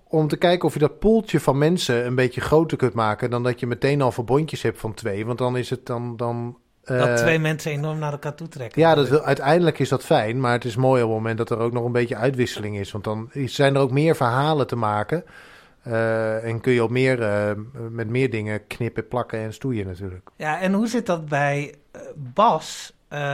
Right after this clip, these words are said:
Speaker 2: die met Melissa mee was op date, maar waar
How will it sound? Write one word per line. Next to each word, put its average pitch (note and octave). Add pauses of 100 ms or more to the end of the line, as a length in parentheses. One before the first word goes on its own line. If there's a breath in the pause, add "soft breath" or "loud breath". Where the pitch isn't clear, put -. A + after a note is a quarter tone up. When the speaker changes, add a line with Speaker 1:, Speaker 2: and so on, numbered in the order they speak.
Speaker 2:
die D#3
met D3
Melissa D3+
mee G3
was G3+
op E3+
date, F#3 (120)
maar F3+ (380)
waar E3+